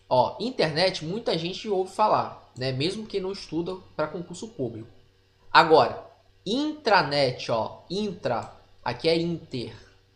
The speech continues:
internet, intranet e extranet, tá bom? Guarda esses, esses nomes aí que é importante. Internet todo mundo sabe, né? Todo mundo conhece.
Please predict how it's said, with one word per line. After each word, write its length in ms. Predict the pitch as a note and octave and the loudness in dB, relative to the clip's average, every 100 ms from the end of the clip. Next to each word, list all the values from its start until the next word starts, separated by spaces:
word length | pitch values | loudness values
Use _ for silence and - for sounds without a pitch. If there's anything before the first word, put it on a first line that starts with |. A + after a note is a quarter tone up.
| _ | _
internet, 1200 | D3+ A3 A#3 F3+ C#3 A2+ A2+ B2 D#3+ - A#3+ C#4 - _ _ _ _ - | -6 -6 -4 -4 -4 -4 -4 -4 -4 -6 -8 -10 -16 _ _ _ _ -4
intranet 1400 | G3+ C#4+ D4+ - F3 C#3 A#2+ A#2+ C#3+ - - A#3+ C#4 - _ _ _ | -2 -2 -4 2 2 2 -2 -2 -2 -4 -6 -8 -10 -16 _ _ _
e 280 | D#3+ E3+ F3 | 2 6 8
extranet, 1200 | A3 C#4 - - A#3+ G#3+ D3 C3 A#2+ - - - - - _ _ - | 6 4 -2 0 2 4 2 -2 -2 -8 -12 -14 -20 -20 _ _ -18
tá 120 | - A2+ | -10 -4
bom? 360 | D#3 G3 - - _ _ | -2 -4 -10 -20 _ _
Guarda 360 | - C3 D#3 G3+ | 0 8 8 6
esses, 320 | G3 A3 F3+ | -2 -8 -8
esses 320 | D#3 D#3 G3+ D3 | -8 -6 -8 -4
nomes 320 | C#3+ E3 F3 | -2 -2 -4
aí 140 | D#3 | -6
que 80 | E3 | -8
é 40 | |
importante. 760 | F3+ C4+ - - B2 A2 - - _ _ - | -8 -8 -8 -6 -8 -10 -16 -20 _ _ -8
Internet 680 | E3+ A3 G#3+ D#3 C3+ E3 G#3 | -4 -2 -2 -2 0 0 0
todo 180 | - G3 | -2 -4
mundo 140 | G3 | -4
sabe, 420 | A3 F3 A#2+ A#2+ B2+ | -2 2 2 0 -6
né? 60 | |
Todo 140 | - D3 | -8 -10
mundo 160 | D#3+ | -8
conhece. 500 | F#3+ C#3+ A#2 - - | -6 -4 -6 -10 -14